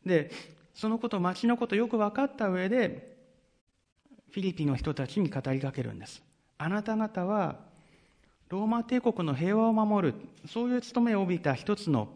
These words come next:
ポリスとして、まあ、都市国家のような、そういうものとして、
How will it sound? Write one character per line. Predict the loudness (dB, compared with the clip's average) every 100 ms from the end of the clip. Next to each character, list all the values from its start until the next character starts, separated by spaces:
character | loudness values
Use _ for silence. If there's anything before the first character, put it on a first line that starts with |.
| -20 -4
ポ | 2
リ | 2
ス | 2
と | -2 -4
し |
て、 | -4
ま | -8 -6
あ、 |
都 | -4
市 | -2
国 | 0 0
家 | 2 2
の |
よ | 0 -4
う |
な、 | -10 -14 -18 -20 _ _
そ | -8 -2
う | 2
い |
う | 4
も | 4
の | 4
と | 4 0
し | 0
て、 | 2 2 2